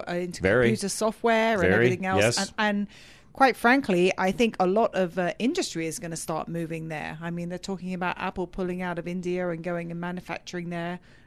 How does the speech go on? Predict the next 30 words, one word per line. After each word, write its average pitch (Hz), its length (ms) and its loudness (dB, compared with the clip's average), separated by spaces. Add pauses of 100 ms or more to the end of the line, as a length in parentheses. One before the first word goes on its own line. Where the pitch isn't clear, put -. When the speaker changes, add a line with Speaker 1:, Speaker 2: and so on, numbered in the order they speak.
Speaker 1:
as 180 160 -6
well 185 260 -2
as, 180 220 -4
uh, 170 260 -4
what 190 140 -2
Speaker 2:
Yeah, 95 80 4
Speaker 1:
other 90 100 4
Speaker 2:
China 92 320 4
Speaker 1:
country 92 80 2
Speaker 2:
going 90 120 2
Speaker 1:
is 87 40 4
it? 87 40 2
Speaker 2:
there. 87 260 0
Speaker 1:
Is 92 180 2
Speaker 2:
Yeah, 92 60 -2
Speaker 1:
it 90 100 -4
Speaker 2:
yeah, 98 60 4
no, 95 260 2
that's 95 160 4
Speaker 1:
Vietnam 98 80 -2
Speaker 2:
true. 104 120 2
Speaker 1:
as 95 120 -2
well? 98 300 -4 (140)
Speaker 2:
Good - 160 -2
point. 107 280 0
Speaker 1:
Um, 185 480 -4
so, 202 560 0 (240)
I 208 80 -2
mean, 226 240 4
th-, 196 140 -4